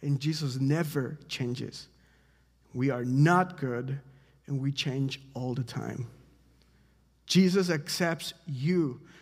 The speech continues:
regardless of your successful, successes, regardless of your failures. Those things that you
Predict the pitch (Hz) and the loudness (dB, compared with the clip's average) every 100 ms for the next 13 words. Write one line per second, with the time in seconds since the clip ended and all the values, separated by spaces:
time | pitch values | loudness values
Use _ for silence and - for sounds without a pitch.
0 | - - 156 131 170 185 220 277 277 - | -16 0 0 2 0 2 2 2 0 -4
1 | - - - 147 147 156 147 147 - - | -14 -20 -10 -6 -2 -2 -2 -4 -8 -6
2 | - 190 190 - - - - 151 - - | -4 -4 -4 -10 -10 -8 -4 -4 -2 -6
3 | 208 226 220 - - - - _ 147 160 | -4 -4 -4 -10 -20 -20 -20 _ 2 4
4 | 170 151 147 135 127 - 156 156 180 185 | 4 2 -2 -2 -4 -4 -2 2 2 0
5 | 190 185 - - _ _ _ _ _ _ | -2 -8 -16 -20 _ _ _ _ _ _
6 | _ _ _ _ _ _ _ _ _ _ | _ _ _ _ _ _ _ _ _ _
7 | _ _ _ _ _ _ - _ _ _ | _ _ _ _ _ _ -20 _ _ _
8 | _ _ _ _ _ _ _ - 180 196 | _ _ _ _ _ _ _ 2 4 4
9 | - 196 208 190 175 175 175 | 2 4 4 4 2 2 0